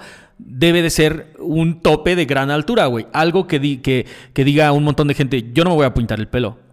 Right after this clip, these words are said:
yo no voy a tomarme una foto". ¿Quieren que saque un donk? Yo no tengo donks.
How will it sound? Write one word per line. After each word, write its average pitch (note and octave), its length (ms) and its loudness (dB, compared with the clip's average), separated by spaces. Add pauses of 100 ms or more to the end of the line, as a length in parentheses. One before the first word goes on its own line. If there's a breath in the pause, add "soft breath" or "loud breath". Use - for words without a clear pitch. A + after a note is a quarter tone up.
(160)
yo A#2+ 240 -4
no G#3+ 60 -2
voy G#3+ 100 0
a C#3 80 -4
tomarme A#2+ 240 -6
una A2 140 -8
foto". B2+ 320 -10 (580 loud breath)
¿Quieren B3+ 260 0
que G#3+ 80 0
saque G#3+ 220 0
un A3 80 2
donk? A3 300 0
Yo A3 100 2
no A3+ 100 0
tengo A3 200 2
donks. A3 260 0